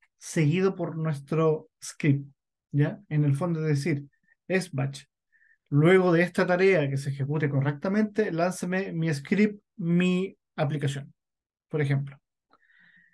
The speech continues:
Las dependencias funcionan de la siguiente forma. Con el parámetro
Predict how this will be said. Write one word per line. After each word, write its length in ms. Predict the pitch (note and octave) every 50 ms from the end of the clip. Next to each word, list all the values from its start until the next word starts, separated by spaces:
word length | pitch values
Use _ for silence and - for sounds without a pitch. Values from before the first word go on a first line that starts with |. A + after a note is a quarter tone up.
| _ _ _ _ _
Las 220 | - D3 F3 F3 G3
dependencias 600 | G#3 G3+ G3+ G3 G3 G3 G#3+ A#3 A3+ - B3+ -
funcionan 400 | - A3 G3 - G#3+ G#3+ G#3+ G#3+
de 100 | G3+ G3
la 100 | F#3+ F3+
siguiente 420 | - F#3+ F3 F3+ E3+ E3+ - F3
forma. 540 | C#3+ - - E3+ D3 C#3 C#3 C#3 C#3 - - _ _ _ _ _ _ _ _ _ _ _ _ _ _ _ _ _ _ _ _ _ _ _ _ _ _ _ _ _ _ _ _ _ _ _ _
Con 400 | _ - D#3 D3+ D3+ D3+ D#3 - -
el 220 | E3+ D#3 C#3+ C#3 C#3
parámetro 640 | D#3 D3 D3+ D#3 D#3+ D#3 C#3+ C#3+ C#3+ C#3+ C#3+ C#3+